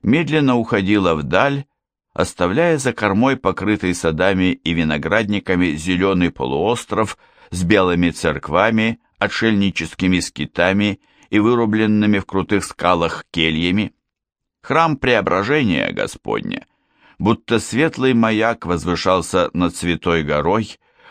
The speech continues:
указывая утомленным пловцам по бурному морю жизни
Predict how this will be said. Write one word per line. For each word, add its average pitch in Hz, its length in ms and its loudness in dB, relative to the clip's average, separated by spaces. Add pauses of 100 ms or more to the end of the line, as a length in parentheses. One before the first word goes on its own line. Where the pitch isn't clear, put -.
(120)
указывая 151 800 0
утомленным 107 800 0
пловцам 98 600 0
по 92 100 2
бурному 87 540 0
морю 87 360 2
жизни 98 640 0